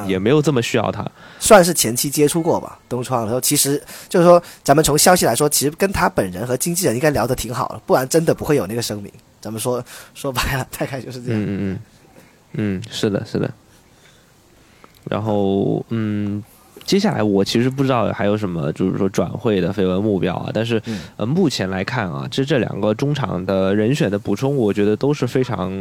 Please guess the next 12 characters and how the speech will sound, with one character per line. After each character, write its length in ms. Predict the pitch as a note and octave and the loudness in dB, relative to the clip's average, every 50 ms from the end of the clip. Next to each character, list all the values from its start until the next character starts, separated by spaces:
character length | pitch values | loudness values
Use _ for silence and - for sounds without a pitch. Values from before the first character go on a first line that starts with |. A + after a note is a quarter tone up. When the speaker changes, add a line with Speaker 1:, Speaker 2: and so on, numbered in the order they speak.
| G2 G2+ G2+ G2+ G#2 - - - - | -6 -6 -6 -8 -10 -12 -16 -20 -18
Speaker 2:
嗯。 120 | G#2 G2+ F2 D2+ - - _ - | -16 -16 -16 -18 -20 -20 _ -8
Speaker 1:
值 260 | - - A2+ B2 D#3 | -4 0 0 2 2
得 200 | D3+ A#2+ G#2+ G#2+ | 2 2 2 0
去 580 | - - - A2+ G#2+ G2+ G2 G2+ F#2+ F2 - - | -2 -2 -2 0 2 2 2 2 0 0 -2 -4
砸 200 | - - G2 G#2 | -4 -6 -4 -4
钱 260 | - - G#2+ F#2 F2+ | -4 -4 -4 -4 -4
的。 180 | F#2 F2+ - B2+ - _ - | -4 -4 -6 -8 -14 _ -16
Speaker 2:
嗯。 180 | - F#2+ F#2+ F2+ E2+ - - _ _ | -12 -12 -12 -12 -12 -16 -20 _ _
Speaker 1:
啊， 320 | - A2 G#2+ G2+ C#2+ G#1 - - | -8 -6 -6 -6 -6 -6 -6 -6
然 120 | - G2+ | -6 -4
后， 480 | G#2+ B2 B2 A2+ G#2 F#2+ F2 D#2+ B1+ - - _ _ | -2 -2 0 0 0 0 0 -2 -4 -6 -8 _ _
嗯， 220 | - A#2+ B2 B2 | -8 -6 -6 -6